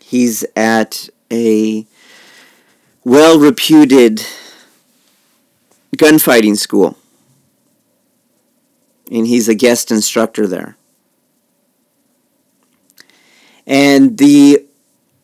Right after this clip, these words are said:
operator, owner-operator of this school, he is all about questioning his own institutional inertia and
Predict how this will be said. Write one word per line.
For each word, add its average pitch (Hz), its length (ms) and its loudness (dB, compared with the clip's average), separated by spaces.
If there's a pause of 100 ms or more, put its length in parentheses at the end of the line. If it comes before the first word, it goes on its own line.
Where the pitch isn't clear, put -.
operator, 147 640 2
owner-operator 143 840 0
of 113 120 -4
this 110 160 -6
school, 117 520 -2 (260)
he 147 260 0
is 110 240 0 (160)
all 139 340 2
about 131 600 0 (420)
questioning 110 960 -4 (640)
his 117 380 -4
own 117 300 -2
institutional 110 880 -6
inertia 104 560 -8 (1600)
and 104 440 -6